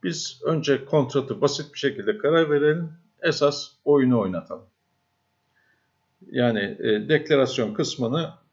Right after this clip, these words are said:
çok basit bir şekilde geçelim. Yani işte parti skor mu oynanacak, zon mu oynanacak, ellere bakarak karar verirsin. Ee, önce bir ön bilgi vereyim, sonra tanıtımda da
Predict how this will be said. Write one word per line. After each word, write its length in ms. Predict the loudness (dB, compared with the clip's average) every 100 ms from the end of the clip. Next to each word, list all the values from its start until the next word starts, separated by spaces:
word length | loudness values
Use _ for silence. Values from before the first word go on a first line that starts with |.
| _
çok 340 | -6 -6 -10 _ _ _ _ _ _ _ _ _ _ _ _ _ _ _ _ _ _ _ _ _ _ -8
basit 360 | -6 -4 -8
bir 60 | -8
şekilde 580 | -6 -6 -6 -4 -6 -8 -2
geçelim. 420 | 0 2 -2 -4 -12 _ _ _ _ _ _ _ _
Yani 220 | -2 -2
işte 420 | -2 -6 -6 -6 -2
parti 280 | -2 -2
skor 220 | -4 -2 0
mu 120 | 0
oynanacak, 480 | -2 -4 -4 -8 -4
zon 220 | -2 0
mu 120 | -2
oynanacak, 500 | -2 -4 -8 -12 -4
ellere 420 | -4 0 -2 0
bakarak 400 | -2 0 -2 0
karar 280 | 2 4 2
verirsin. 440 | -4 -10 -14 -16 -18 _ _ _ _ _ _ _ _ _ _ _
Ee, 40 | -4 -2 -2 -4 -4 -6 -8 -12 -18 _ _ _
önce 320 | -6 -2 -2 -2
bir 200 | -2 0
ön 220 | -2 -2
bilgi 240 | -4 -2
vereyim, 240 | -2 -2 -4
sonra 520 | -2 0 0 -4 -12
tanıtımda 560 | -4 -2 -2 -4 -2 0
da 180 | 0